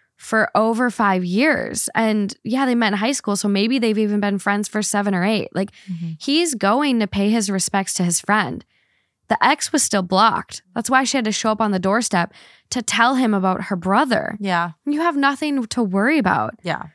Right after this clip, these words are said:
Speaker 1: He, she's, hasn't
Speaker 2: True.
Speaker 1: been in the picture. He didn't even have her number.
Speaker 2: Yeah.
Speaker 1: Like, this is purely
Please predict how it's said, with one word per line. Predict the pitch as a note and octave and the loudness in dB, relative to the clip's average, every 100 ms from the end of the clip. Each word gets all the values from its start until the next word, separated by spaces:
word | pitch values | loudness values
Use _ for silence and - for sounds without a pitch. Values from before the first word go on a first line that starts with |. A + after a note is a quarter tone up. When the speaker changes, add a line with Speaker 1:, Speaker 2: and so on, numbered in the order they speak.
| _ - | _ -12
Speaker 1:
He, | - D4 - | -4 -2 0
she's, | - D4+ C#4 - _ _ _ - | 0 2 0 -2 _ _ _ -4
hasn't | D#4 C#4+ C#4+ | 0 2 2
Speaker 2:
True. | |
Speaker 1:
been | C#4 C#4 | 2 2
in | C4+ | 2
the | |
picture. | A3 A#3+ - F#3 B2 - _ | 2 0 0 -2 -2 -6 _
He | - D#4 A#3+ | -6 -2 0
didn't | D4 | 2
even | D4+ C4+ | 2 0
have | B3 A#3 | 0 0
her | G3+ G#3+ | 0 2
number. | G#3 A#3 A3+ - - _ | 2 2 2 0 -4 _
Speaker 2:
Yeah. | G#3 F3 E3 - _ - | -6 -4 -4 -10 _ -4
Speaker 1:
Like, | B3 A3+ | -2 -2
this | A3 G#3 A#3+ A#3 | -4 0 2 2
is | C4+ - | 0 0
purely | - G#3+ G3+ G#3 | -2 0 2 0